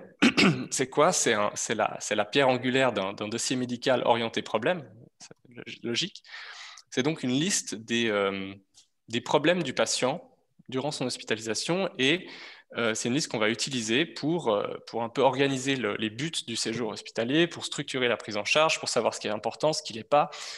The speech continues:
pour pas oublier certaines, certains, certains aspects. Et, euh,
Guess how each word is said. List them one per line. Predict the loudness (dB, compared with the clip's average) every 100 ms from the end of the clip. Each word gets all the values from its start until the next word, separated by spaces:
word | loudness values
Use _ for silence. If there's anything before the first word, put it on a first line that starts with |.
| -16 -10
pour | -2
pas | 4 4
oublier | 4 2 2
certaines, | 2 0 0 -2 -6 -8
certains, | -10 -10 -8 -8 -8
certains | -10 -6 -4
aspects. | -4 -2 -4 -4 _ _ _ _ _ _ _ _ -20 -8 2
Et, | 4 4 2
euh, | 0